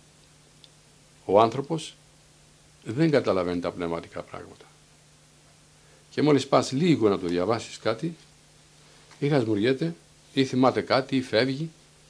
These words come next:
ή οτιδήποτε κάνει για να μην εισέλθει μέσα στην ακοή του αυτό που λέγεται εντολή, θέλημα του Θεού, λόγος του Θεού, σοφία του Θεού, αποθησαυρισμένη, θησαυρισμένη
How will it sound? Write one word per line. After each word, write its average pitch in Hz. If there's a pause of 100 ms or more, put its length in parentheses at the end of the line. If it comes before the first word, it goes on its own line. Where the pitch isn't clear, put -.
(760)
ή 120
οτιδήποτε 123
κάνει 147 (480)
για 110
να 107
μην 139
εισέλθει 123
μέσα 120
στην 101
ακοή 90
του 143 (1200)
αυτό 107
που 107
λέγεται 92 (580)
εντολή, 101 (400)
θέλημα 101
του - (100)
Θεού, 113 (240)
λόγος 101
του 92
Θεού, 90 (440)
σοφία 104
του 87
Θεού, 101 (340)
αποθησαυρισμένη, 98 (680)
θησαυρισμένη 104